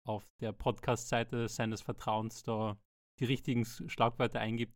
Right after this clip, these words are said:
findet definitiv etwas, das man sich anhören beziehungsweise anschauen kann. Und dann gibt's eben auch die Klassiker bei marxist dot org, wo man im Prinzip die gesammelten Werke von kommunistischen Denkern sich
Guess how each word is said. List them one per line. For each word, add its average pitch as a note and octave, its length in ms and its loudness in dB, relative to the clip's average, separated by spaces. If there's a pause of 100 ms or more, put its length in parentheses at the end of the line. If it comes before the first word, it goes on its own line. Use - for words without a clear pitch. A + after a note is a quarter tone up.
findet B2 260 0
definitiv A#2 520 -2
etwas, A#2 380 -6
das G#2 140 -10
man A2 100 -4
sich - 220 -10
anhören C#3 440 0
beziehungsweise A2 520 -6
anschauen B2 400 0
kann. A#2+ 320 -2 (540)
Und A#2+ 140 0
dann C3 140 8
gibt's - 180 2
eben C3 200 4
auch A#2 140 4
die - 140 -4
Klassiker A#2 560 2
bei A2+ 140 0
marxist G#2 540 -2
dot G#2+ 180 -2
org, A2+ 360 2
wo A2+ 80 -6
man G#2+ 160 0
im G#2 60 -4
Prinzip - 340 -6
die A2+ 100 -2
gesammelten G#2+ 760 0
Werke G#2+ 500 -2
von G#2 380 -4
kommunistischen G#2+ 1040 -2 (120)
Denkern G#2+ 540 0 (420)
sich - 280 -4